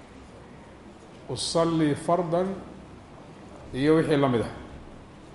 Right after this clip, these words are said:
Kuwa laftigooda ku xidha ee yidhi waa lagu xidhan karaa, iyagoon daliilba ku salaynin, oo masaa'il caqli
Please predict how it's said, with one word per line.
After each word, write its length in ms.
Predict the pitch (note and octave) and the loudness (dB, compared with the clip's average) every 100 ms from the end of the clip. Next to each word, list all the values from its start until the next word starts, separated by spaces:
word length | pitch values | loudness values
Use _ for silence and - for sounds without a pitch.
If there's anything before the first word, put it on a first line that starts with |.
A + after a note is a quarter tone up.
| - - - - | -20 -20 -20 -4
Kuwa 300 | G#3+ G3+ F#3 | 6 10 10
laftigooda 480 | G#3+ - F#3 F#3 E3 | 8 6 6 8 6
ku 120 | F3 | 2
xidha 320 | D#3+ D#3 E3+ D3+ - - - - - - - | 0 4 2 2 -6 -16 -18 -18 -18 -18 -10
ee 140 | C#3 C3 | -4 -2
yidhi 120 | D#3+ | 0
waa 380 | E3+ D#3 C#3+ G2 - | 4 4 4 0 -4
lagu 160 | C3+ E3 | -2 0
xidhan 260 | D3+ D#3 E3 | 2 0 2
karaa, 300 | C#3 D#3 F3 A2 F2+ - - - - - - - - - - - - - - - - - - - - | 4 6 4 0 -8 -12 -16 -16 -18 -18 -20 -20 -20 -20 -20 -20 -20 -20 -20 -20 -20 -20 -20 -18 -2
iyagoon 320 | C#3+ E3+ F3+ | 2 6 6
daliilba 340 | D3+ D3+ D#3 F3 | 6 4 4 0
ku 100 | F3+ | 0
salaynin, 640 | D#3 B2 B2 B2+ C3+ C#3 - - - - - | 2 2 2 2 -2 -6 -12 -18 -20 -20 -8
oo 200 | B2+ C#3 | -4 -2
masaa'il 380 | C#3 B2 C#3+ F3 | -4 -2 0 2
caqli 360 | E3+ F#3 D#3+ | 2 2 4